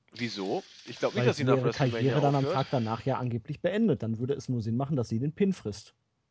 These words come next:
Speaker 1: Ich glaub nicht, dass Brie Bella nach Mania aufhört. Noch nicht.
Speaker 2: Nicht?
Speaker 1: Nee, glaub ich nicht. Bis, bis Sommer, glaub ich. Schauen wir mal.
Speaker 2: Ist ja auch völlig Latte.
Speaker 1: Völlig Latte.
Speaker 2: Wer gewinnt? <coughs>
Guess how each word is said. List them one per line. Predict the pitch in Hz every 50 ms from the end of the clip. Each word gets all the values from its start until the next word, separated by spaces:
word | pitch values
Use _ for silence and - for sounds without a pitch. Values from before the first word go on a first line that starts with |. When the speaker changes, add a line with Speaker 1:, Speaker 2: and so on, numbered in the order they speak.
| _ _
Speaker 1:
Ich | - 127 -
glaub | - 165 165 -
nicht, | 247 247 -
dass | 151 139 -
Brie | - 123 110
Bella | 101 110 110 107 104
nach | 104 98 -
Mania | 113 110 101 101 104 104 95 87 90 - _ _
aufhört. | - 101 101 - 123 131 143 - _ _ _ _ _ _ _ _ _ _ _ _ _ _ _ _ _ _ _
Noch | 120 127 139 - -
nicht. | 147 147 139 - _ - _ _ _ _ _ _ _ _ _ _ _ _ _ _ _ _ _
Speaker 2:
Nicht? | 147 143 127 113 - - _ _ _ _ _ _
Speaker 1:
Nee, | - 160 208
glaub | 214 214 196 135 101
ich | -
nicht. | - - - - -
Bis, | 131 135 - - -
bis | - 147 -
Sommer, | - 127 127 120 104 92 - _
glaub | - 92 92 - -
ich. | - - - _ _ _ _ _ _ _ _ _ _ _ _ _ _ _ _
Schauen | - - 151 160 147
wir | 123
mal. | 101 95
Speaker 2:
Ist | 90 - -
ja | - -
auch | -
völlig | - - 123 113 107 98 -
Latte. | 98 90 - - - 78 - _
Speaker 1:
Völlig | - - - - - 67 67 -
Latte. | - - - - - - _ _ _
Speaker 2:
Wer | 151 151
gewinnt? | 151 160 151 170 175 180 - - - 131 127 - _ _ - - - - - _ - _ - _ _
<coughs> | -